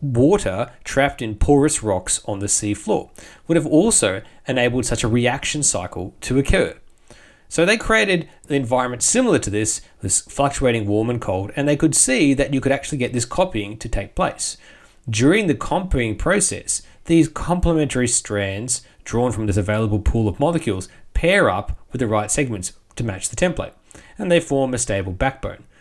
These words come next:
The temperature oscillations basically push along the process of,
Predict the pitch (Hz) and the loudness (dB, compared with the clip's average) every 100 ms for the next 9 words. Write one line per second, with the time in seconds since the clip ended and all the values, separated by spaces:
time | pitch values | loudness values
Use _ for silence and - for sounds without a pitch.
0 | - - 131 - 185 254 220 175 147 - | -20 -4 -2 2 2 2 0 0 0 -2
1 | 135 147 156 117 113 135 127 110 110 - | 0 0 0 -4 0 0 0 0 -2 0
2 | - 208 - - - 110 110 180 156 123 | 2 2 2 -6 -2 0 4 2 2 -4
3 | 104 98 175 175 - 87 - 107 - | -8 -2 0 2 -2 -6 -6 -8 -10